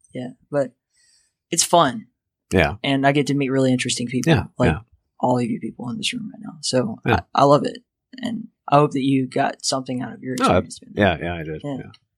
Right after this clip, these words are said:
Speaker 1: Well, so what did you, what did you guys do? Like, what was kind of the
Speaker 2: Uh, the, the podcast they did?
Speaker 1: Yeah.
Speaker 2: It, it was, uh, it, wa-, it was, like, we just talked about, like, game design. Um, you know, it, it's, it's like, you know, you find, like, some kind of, like, unique, like,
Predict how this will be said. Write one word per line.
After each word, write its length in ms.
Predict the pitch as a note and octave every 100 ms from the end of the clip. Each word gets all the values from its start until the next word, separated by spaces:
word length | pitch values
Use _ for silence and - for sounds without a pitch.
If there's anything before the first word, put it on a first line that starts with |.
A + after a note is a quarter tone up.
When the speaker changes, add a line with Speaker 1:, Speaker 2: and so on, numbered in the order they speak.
| _ -
Speaker 1:
Well, 120 | D3+
so 120 | D3+
what 100 | D#3+
did 120 | E3 D3+
you, 80 |
what 120 | D3+ D3+
did 120 | D3
you 60 |
guys 280 | D3 C#3 B2+ _
do? 300 | - C3 A#2 A#2
Like, 160 | B2 -
what 200 | B2+ -
was 140 | -
kind 180 | - B2
of 80 | A2+
the 160 | A#2 - _ _ _ -
Speaker 2:
Uh, 420 | C#3+ C#3+ C3+ B2+ B2
the, 680 | C#3+ C#3 C#3 D3 C3 B2+ G#2+
the 60 |
podcast 380 | - A2+ B2+ D#3
they 100 | F#3
did? 160 | G3 G#3
Speaker 1:
Yeah. 80 | E3 _ - F3
Speaker 2:
It, 120 | E3
it 40 | F3
was, 180 | E3+
uh, 260 | D#3+ C#3+ C3
it, 20 | D#3
wa-, 60 | G3
it 100 | D#3+
was, 420 | E3+ D#3 - -
like, 120 | E3 E3
we 60 |
just 160 | D4 -
talked 160 | C4
about, 140 | G3+ E3+
like, 140 | C3
game 160 | A#2 E3
design. 440 | D#3 G#2 E2+ E2 -
Um, 220 | G#2 G#2+
you 60 | C3
know, 80 |
it, 200 | A2+ A#2+
it's, 240 | B2 B2 - A#2+
it's 180 | -
like, 280 | A#2 G#2+ G2
you 40 | A2
know, 100 | G#2+
you 100 | G#2
find, 340 | G#2+ A#2 G#2+
like, 140 | G#2 G2
some 160 | -
kind 160 | G#2 G#2
of, 80 | F2+
like, 260 | E2+ E2+ E2 _ _ _ -
unique, 480 | G2 F#2+ F#2+ F2+ F#2
like, 260 | F2+ E2+